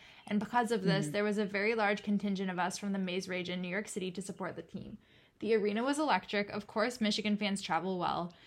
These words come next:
Speaker 1: The game was back and forth throughout the first half. Oh my God, it was so stressful. <laughs> Despite trailing by three at the half, Michigan was playing great and pretty much in control.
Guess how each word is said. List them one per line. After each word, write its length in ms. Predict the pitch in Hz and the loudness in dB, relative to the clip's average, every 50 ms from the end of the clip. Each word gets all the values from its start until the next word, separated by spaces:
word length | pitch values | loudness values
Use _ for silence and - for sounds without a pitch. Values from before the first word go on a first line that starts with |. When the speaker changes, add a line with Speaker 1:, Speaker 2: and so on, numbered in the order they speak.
| - - | -14 -6
Speaker 1:
The 100 | - 202 | -4 -2
game 200 | 196 202 208 220 | 0 0 2 2
was 140 | 262 262 220 | 0 0 -2
back 260 | - - 190 196 - | 0 2 2 2 2
and 140 | 233 226 214 | 2 0 0
forth 240 | - 190 190 196 196 | 0 0 -2 -2 0
throughout 200 | 202 196 185 - | -2 -2 0 -2
the 60 | 214 202 | -2 -4
first 340 | - - 175 196 202 - - | -4 -4 -2 -2 -4 -4 -2
half. 340 | 180 165 160 165 175 - - | 0 2 2 2 0 -2 -4
Oh 80 | 180 | -2
my 160 | 185 190 196 185 | 0 0 0 2
God, 220 | 180 175 170 170 | 2 2 2 2
it 20 | |
was 140 | 160 180 185 | 0 -2 -2
so 160 | - 190 214 | 0 -2 -2
stressful. 680 | 214 - 208 180 196 - - - - 220 220 196 254 247 - - - | 0 2 2 4 4 2 0 2 4 6 6 6 6 2 0 -6 -12
<laughs> 120 | - - - | -10 0 2
Despite 480 | 262 277 269 - - 208 254 285 - | 2 2 4 6 6 8 8 6 6
trailing 360 | - 285 254 208 208 226 233 | 4 6 6 8 6 6 6
by 160 | 226 233 247 262 | 6 4 4 4
three 240 | - 220 196 196 | 4 4 4 4
at 120 | 202 196 196 | 4 4 2
the 160 | 233 226 220 | 2 2 2
half, 400 | 190 190 165 160 165 180 - 214 | 4 4 6 6 4 4 2 2
Michigan 360 | 202 190 202 202 240 220 240 | 2 2 2 2 0 0 0
was 140 | 247 254 254 | -2 -4 -4
playing 300 | - 214 208 214 220 208 | -2 0 2 2 2 2
great 240 | - 180 180 - - | 2 0 0 0 0
and 100 | 190 - | -2 -2
pretty 160 | 196 190 196 | -2 0 0
much 220 | 202 220 226 220 | 0 0 0 0
in 120 | 175 185 196 | -2 -2 -2
control. 600 | - 202 196 190 - - 175 156 160 160 165 170 | 0 0 -2 -2 -2 0 2 2 2 2 -2 -4